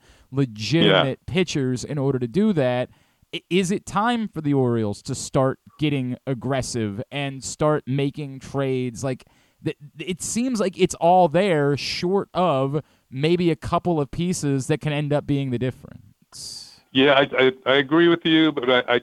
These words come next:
Speaker 2: don't think the time is quite right yet because the, you know, all the teams are involved, maybe with the exception of the Oakland A's, that they're,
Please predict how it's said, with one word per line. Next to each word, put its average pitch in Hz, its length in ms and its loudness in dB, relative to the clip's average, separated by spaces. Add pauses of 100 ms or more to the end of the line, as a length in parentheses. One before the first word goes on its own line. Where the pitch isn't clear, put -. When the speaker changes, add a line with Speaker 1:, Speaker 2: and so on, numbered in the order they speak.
(120)
Speaker 2:
don't 160 260 0
think 156 220 -2
the 131 80 -2
time 135 440 0
is 107 60 -4 (200)
quite 131 300 2
right 127 300 2
yet 123 320 0
because 117 400 -6
the, 117 120 -4 (520)
you 123 60 0
know, 113 200 2
all 151 140 6
the 160 100 2
teams 143 380 -2
are 117 120 2
involved, 110 460 4
maybe 120 220 -2
with 117 140 -4
the 117 60 -8
exception 113 520 -2
of 92 60 -14
the 101 120 -6
Oakland 101 320 -4
A's, 104 180 -4 (520)
that 98 200 2
they're, 101 140 4